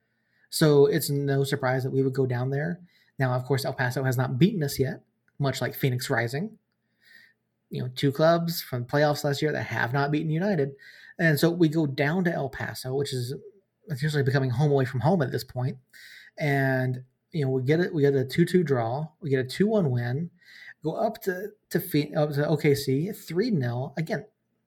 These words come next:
now, a-, admittedly, O K C was not in the playoffs last season. They finished the season terribly last year. I think it was, like,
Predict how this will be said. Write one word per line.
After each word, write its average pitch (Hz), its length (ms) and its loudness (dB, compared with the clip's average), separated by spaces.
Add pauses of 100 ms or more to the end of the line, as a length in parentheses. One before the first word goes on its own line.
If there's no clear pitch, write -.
(120)
now, 143 180 0
a-, 170 320 -2
admittedly, 156 420 2
O 151 120 0
K 147 160 4
C 147 140 0
was 135 120 4
not 120 300 0
in 160 60 -6
the 147 60 -4
playoffs 135 400 -4
last 127 180 -4
season. 131 300 0 (360)
They 131 120 2
finished 170 460 0
the 131 60 -6
season 139 480 -4
terribly - 640 0
last - 400 -12
year. - 380 -10
I 139 60 -8
think 143 120 0
it 143 40 0
was, 127 120 0
like, 123 200 -2